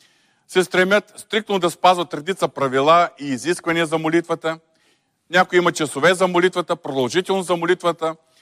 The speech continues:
начин, по който да се молят, посоката, към която да се обърнат и когато се молят, думите, които изричат и така нататък. При тях молитвата по някакъв начин е регламент, закон, догма.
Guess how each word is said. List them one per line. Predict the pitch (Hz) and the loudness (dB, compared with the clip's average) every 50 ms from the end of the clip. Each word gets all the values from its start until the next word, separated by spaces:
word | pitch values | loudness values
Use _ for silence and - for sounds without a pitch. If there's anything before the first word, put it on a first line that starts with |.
| _ _ - | _ _ 0
начин, | 147 185 196 - 214 208 190 | 2 2 2 2 -2 -4 -2
по | - 190 175 | -4 -4 0
който | - 190 196 196 196 190 | 2 2 2 4 2 0
да | 185 180 | 0 0
се | - 185 180 | 0 -2 0
молят, | 175 175 175 175 165 160 _ | 2 2 2 2 0 0 _
посоката, | - 165 - 202 208 202 - - 202 185 | -10 -4 0 2 2 2 2 -2 -2 -2
към | - 185 | -2 -6
която | 170 - 190 185 185 - | 0 2 4 4 4 2
да | 190 175 | -2 0
се | - 185 | 2 2
обърнат | 180 165 147 139 175 185 185 180 - - | 2 2 2 0 0 0 0 -4 -6 -8
и | |
когато | - 170 165 170 175 170 175 170 | -10 -4 -2 -2 -2 -2 -2 -6
се | - 180 | -6 -6
молят, | 170 165 165 165 165 160 160 _ _ _ _ _ | -2 0 0 2 0 -2 -4 _ _ _ _ _
думите, | - 131 196 214 220 214 - 214 | -2 0 2 2 2 0 -2 -6
които | - - 202 202 - | -4 -2 -4 -2 -2
изричат | 202 190 160 190 185 175 185 180 - - | -4 -4 -4 -4 -4 -4 -4 -6 -6 -8
и | 160 151 | -10 -10
така | - 160 - 175 170 | -10 -2 0 0 0
нататък. | 170 160 139 147 127 - - 78 _ _ _ _ _ _ _ _ _ _ _ _ _ _ _ _ _ _ _ _ _ _ _ _ _ _ _ _ _ _ _ _ _ | 0 0 -2 -2 -2 -2 -6 -12 _ _ _ _ _ _ _ _ _ _ _ _ _ _ _ _ _ _ _ _ _ _ _ _ _ _ _ _ _ _ _ _ _
При | - 160 | -8 -6
тях | 156 - 233 240 233 - | 2 4 2 2 2 0
молитвата | 214 214 220 240 233 - 220 208 - 208 208 214 214 - _ _ _ _ _ _ _ _ _ _ _ _ _ | -2 0 0 0 0 0 0 0 2 0 0 0 -4 -10 _ _ _ _ _ _ _ _ _ _ _ _ _
по | - 151 | -6 -2
някакъв | 165 190 214 214 - 208 196 - | 0 2 0 2 0 -2 -4 -2
начин | - 175 190 202 190 - 196 190 185 - _ - | 0 0 2 2 2 0 -2 -4 -4 -8 _ -4
е | 147 160 156 | -2 -2 0
регламент, | 151 151 135 139 147 147 147 170 185 190 165 - _ _ _ _ _ _ _ _ _ _ _ _ _ _ _ _ _ _ _ | 0 -2 0 0 0 0 2 0 -2 -4 -4 -8 _ _ _ _ _ _ _ _ _ _ _ _ _ _ _ _ _ _ _
закон, | - 104 107 147 139 - - 185 185 190 175 139 104 - _ _ _ _ _ _ _ _ _ _ _ | -14 0 0 0 0 2 2 4 4 4 2 0 -6 -12 _ _ _ _ _ _ _ _ _ _ _
догма. | _ 185 95 92 - 196 202 190 160 135 117 90 | _ -20 0 4 4 6 6 4 0 -4 -8 -8